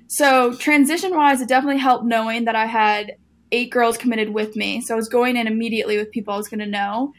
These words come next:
Um, that helped a ton, um, which is why I really did wanna play sports in college, because you're given a built-in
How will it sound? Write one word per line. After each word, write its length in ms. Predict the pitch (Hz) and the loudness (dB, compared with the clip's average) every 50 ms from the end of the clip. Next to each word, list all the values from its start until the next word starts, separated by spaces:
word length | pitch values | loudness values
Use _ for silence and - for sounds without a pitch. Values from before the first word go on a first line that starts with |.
| _ _ _ _ _ - | _ _ _ _ _ 0
Um, 420 | - 233 208 208 208 202 214 220 226 | 4 4 6 6 4 2 -2 0 2
that 180 | 233 226 220 | 4 4 4
helped 240 | 240 247 240 233 - | 4 2 2 2 0
a 60 | 226 | -6
ton, 680 | 220 - - - 226 208 202 202 202 202 208 214 214 - _ _ _ _ _ _ _ _ _ _ - - - | -8 -8 -8 -4 -2 -2 -2 -2 -2 -4 -6 -6 -8 -12 _ _ _ _ _ _ _ _ _ _ -20 -6 0
um, 440 | - 226 214 196 170 185 - - - - | 2 4 4 4 2 0 -2 -4 -6 -6
which 160 | 247 240 240 | -6 -4 -4
is 100 | 233 233 | -2 2
why 360 | 233 226 226 226 226 220 220 | 2 4 4 4 4 2 2
I 120 | - 220 | 0 0
really 300 | 220 214 233 254 262 262 | 0 2 2 2 2 2
did 180 | 226 226 233 220 | 2 0 0 0
wanna 160 | 226 214 214 | 0 -2 -4
play 200 | 214 - 226 220 | -4 -6 -6 -6
sports 420 | 220 - - - 220 220 233 - 269 | -6 -8 -8 -8 -8 -8 -6 -4 -6
in 80 | 262 | -4
college, 400 | 262 302 294 294 294 294 - - | -4 -4 -4 -4 -4 -4 -6 -10
because 500 | - 226 - 233 220 214 214 214 214 - _ _ _ _ _ _ _ _ _ _ _ | -14 -8 -6 -4 -2 -2 -4 -4 -8 -12 _ _ _ _ _ _ _ _ _ _ _
you're 560 | - 226 233 240 240 240 233 233 233 - - - _ _ _ _ _ - 226 208 | -4 -2 2 4 4 4 4 2 0 -4 -8 -18 _ _ _ _ _ -8 -6 0
given 320 | 247 254 254 240 247 233 | 4 4 4 4 4 2
a 80 | 220 214 | 0 0
built-in 800 | 202 240 226 226 214 220 233 214 208 202 202 208 220 240 - | 0 0 0 0 0 -2 -2 -2 -2 -2 -4 -6 -8 -8 -10